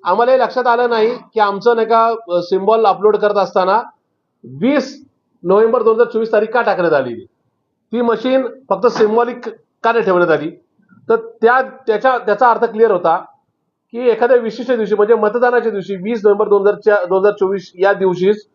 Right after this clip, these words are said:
सकाळी नऊ ते चार, सकाळी, य-, म्हणजे आमचं नाही का या राजकीय जीवनामध्ये जे काय अस्तित्व आहे, हे मागच्या, म्हणजे माझं असं सत्तावीस वर्ष, इथं रमेश दादा असतील किंवा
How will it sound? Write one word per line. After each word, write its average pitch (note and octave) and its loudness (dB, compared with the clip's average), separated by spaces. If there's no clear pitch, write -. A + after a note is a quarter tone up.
सकाळी B3 0
नऊ B3 2
ते A#3 2
चार, E3 -2
सकाळी, A3+ -4
य-, E3+ -2
म्हणजे G#3 2
आमचं E3 0
नाही G#3 0
का G#3+ 0
या G3+ 2
राजकीय F#3 -2
जीवनामध्ये G3 0
जे F#3+ 0
काय G3 2
अस्तित्व G3+ -2
आहे, D#3 0
हे G3+ 4
मागच्या, G#3 0
म्हणजे F3 -2
माझं F#3+ 2
असं G#3 -2
सत्तावीस F#3+ 0
वर्ष, F3+ -2
इथं F#3+ 0
रमेश F#3+ -2
दादा F#3+ 2
असतील F#3 -2
किंवा F#3+ 2